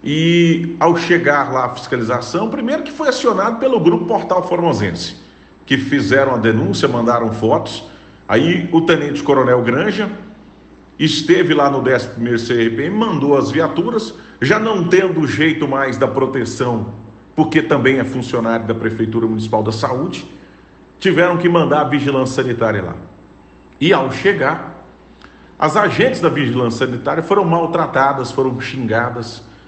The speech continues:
A dona da festa disse o que que elas estavam fazendo lá e caminhou pro lado delas.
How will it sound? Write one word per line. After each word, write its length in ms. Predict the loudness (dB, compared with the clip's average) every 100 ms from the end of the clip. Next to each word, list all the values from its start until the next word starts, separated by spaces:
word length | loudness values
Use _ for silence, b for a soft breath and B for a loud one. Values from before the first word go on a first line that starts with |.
| B B B -20 -20 -20 -20 -20 -4
A 80 | -2
dona 600 | 4 4 4 2 -2 -2
da 140 | -2 -2
festa 640 | 2 2 2 -2 -4 -8 -18 -20 -20 -20 -20 -20 -20 -20 -6
disse 240 | 0 0
o 60 | 0
que 80 | 0
que 100 | 2
elas 160 | 2
estavam 340 | 2 0 0 -2
fazendo 460 | 0 0 0 0
lá 260 | 0 -2 -6 -12 -20 -20 -20 -20 -20 -20 -20 -20 -20 -16 -4
e 520 | 0 2 2 0 -2
caminhou 420 | 0 0 0 0
pro 160 | 2 2
lado 260 | 2 2 0
delas. 520 | -4 -6 -10 -14